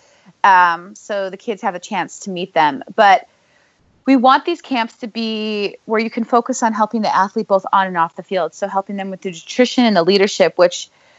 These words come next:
I think is something a lot of people don't do in their camps. And I think it's something that a lot of people need. You know, I, I get a lot of questions from a lot of kids and especially a lot of parents. And so I think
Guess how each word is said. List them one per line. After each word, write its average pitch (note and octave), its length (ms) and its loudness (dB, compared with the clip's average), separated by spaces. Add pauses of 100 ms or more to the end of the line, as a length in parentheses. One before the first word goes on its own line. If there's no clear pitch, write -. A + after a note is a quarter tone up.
(220)
I A#3 100 4
think D4 180 0
is F#4 140 0
something C#4+ 300 0
a A#3+ 40 0
lot G#3+ 240 4
of A3 80 -6
people G#3 560 -12
don't G3+ 320 -4 (240)
do C4+ 220 -4
in C#4+ 80 0
their G3 160 0
camps. F3 480 -6
And F#3 140 -6
I F3 100 -2
think A3+ 240 -8
it's G#3+ 140 -6
something G3+ 320 -4
that E3+ 320 4
a G3 80 4
lot E3+ 200 4
of D#3+ 80 -6 (120)
people F3 260 -12
need. D#3+ 480 -10
You G3+ 160 -8
know, E3+ 160 0
I, E3+ 240 4
I F3+ 60 2
get G#3 100 -6
a G#3 60 -2
lot F#3+ 240 0
of F#3+ 40 -8
questions F#3 460 -10
from F#3 80 -16
a F#3 60 -10
lot F3 160 0
of F3 80 -10
kids F#3 240 -8
and E3+ 80 -14
especially F#3+ 320 -8
a E3 60 0
lot E3+ 180 2
of - 60 -10
parents. F#3+ 500 -4
And - 200 -12
so G#3 120 -8
I F#3 140 2
think G#3 440 -6